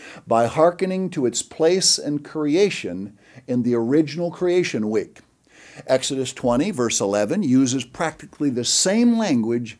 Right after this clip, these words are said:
as Genesis two, two and three. More than twenty-five hundred years had passed from the time of creation.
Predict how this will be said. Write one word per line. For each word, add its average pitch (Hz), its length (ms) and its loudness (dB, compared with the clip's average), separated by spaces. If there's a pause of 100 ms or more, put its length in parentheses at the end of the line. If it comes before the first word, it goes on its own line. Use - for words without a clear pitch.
(140)
as 117 180 -2
Genesis 131 540 -2
two, 170 400 2
two 151 260 0
and 160 140 -4
three. 110 320 -4 (680)
More 110 240 2
than 165 200 0
twenty-five 208 760 2
hundred 202 320 -2
years 254 400 -2
had 139 180 -2
passed 113 320 -4
from 165 140 -10
the 185 100 -4
time 143 360 -2
of 156 120 -2
creation. 185 720 0